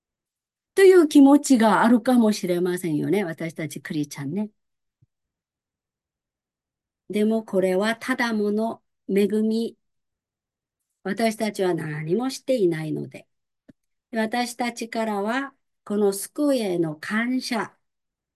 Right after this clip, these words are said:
感激、謙遜があるべきです。二十節をご覧ください。その通りです。ユダヤ人は不信仰のために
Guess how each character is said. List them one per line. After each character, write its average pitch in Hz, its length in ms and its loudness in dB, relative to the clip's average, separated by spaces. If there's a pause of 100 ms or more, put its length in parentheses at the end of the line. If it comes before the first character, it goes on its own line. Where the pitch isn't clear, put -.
(360)
感 254 400 2
激、 269 520 -2 (1080)
謙 226 560 -2
遜 214 260 0
が 233 300 -6 (140)
あ 175 80 -8
る 143 120 -6
べ 143 140 -10
き 135 160 -14
で 139 160 -12
す。 - 260 -16 (1800)
二 254 180 2
十 311 140 0
節 226 400 -4
を 196 80 2
ご 165 120 0
覧 165 200 -6
く - 140 -20
だ 139 180 -8
さ 196 240 -4
い。 320 160 -6 (320)
そ 233 220 -2
の 330 160 4
通 320 100 -4 (260)
り 151 140 0
で - 160 -10
す。 - 260 -14 (1040)
ユ 214 140 0
ダ 262 140 0
ヤ 247 260 -2
人 175 240 0
は 170 340 -6 (160)
不 247 160 -4
信 285 340 4
仰 262 260 -2
の 254 160 -4
た 254 180 -4
め 220 180 -2
に 220 240 -4